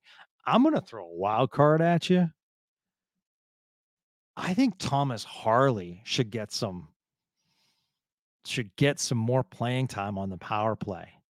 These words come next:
I think Thomas Harley should get some first unit time. And even if that means if you go Miro Harley. Do you realize that Thomas Harley has more goals on the blue line for the Stars than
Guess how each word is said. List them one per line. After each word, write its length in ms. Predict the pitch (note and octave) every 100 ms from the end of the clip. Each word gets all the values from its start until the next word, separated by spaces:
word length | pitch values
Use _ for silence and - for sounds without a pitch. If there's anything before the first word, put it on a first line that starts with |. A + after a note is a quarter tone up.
| _ _ _ _ _ _
I 60 | B2+
think 140 | G#3+ -
Thomas 420 | - A#3 A3 F3
Harley 480 | - C3+ D#3+ F3 C#3
should 220 | - A2
get 160 | B2
some 160 | - G#2+
first 400 | - C#3 C#3 -
unit 400 | A2+ C3 D3 -
time. 340 | - E2+ F2+ G#2+
And 80 |
even 340 | F3 G3+ G3+ G3
if 60 |
that 200 | G#3+ F#3
means 280 | D3+ E3+ D#3+
if 120 | D3+
you 80 | C#3+
go 180 | C#3+ D#3
Miro 520 | C#3 C#3+ D3+ D#3 D3
Harley. 580 | G#2+ C#3 F3 C3 - _ _ _ _ _ _ _ _ _ _ -
Do 100 | G3
you 80 | C4
realize 560 | E3+ F#3+ G#3 G3+ G3+ -
that 240 | C3 A2+ - _ _ _
Thomas 340 | - E3+ F#3
Harley 380 | - D3+ E3 E3
has 240 | A#2+ B2+ F#2+
more 380 | G2 C3+ E3 C#3 -
goals 600 | B2 A#2 D3+ F3+ E3 - _ _ _ _ _ _ _ _ _ _ _ _
on 160 | B2 C#3+
the 80 | C3+
blue 280 | C3 C#3+ D#3+
line 300 | D#3 D#3+ D#3
for 140 | C3+
the 100 | A2
Stars 580 | - B2 C3+ D3+ E3+ - C#3
than 220 | A#2+